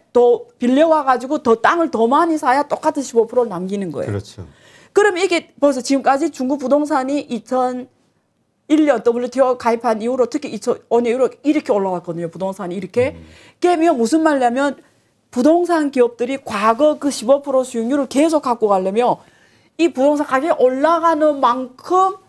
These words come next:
Speaker 1: 더 크게 레버리지를 은행에서 빌려와야 되는 거예요.
Speaker 2: 음.
Speaker 1: 그러니까 중국 부동산들이 땅값이 올라가는 만큼 부동산의 레버리지율이 계속 올라간 거예요. 그래서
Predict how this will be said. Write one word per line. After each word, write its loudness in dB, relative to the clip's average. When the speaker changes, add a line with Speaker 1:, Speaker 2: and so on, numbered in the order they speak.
Speaker 1:
더 2
크게 2
레버리지를 0
은행에서 0
빌려와야 2
되는 -2
거예요. -2
Speaker 2:
음. -14
Speaker 1:
그러니까 2
중국 -2
부동산들이 0
땅값이 -2
올라가는 0
만큼 -4
부동산의 0
레버리지율이 -2
계속 0
올라간 0
거예요. -8
그래서 0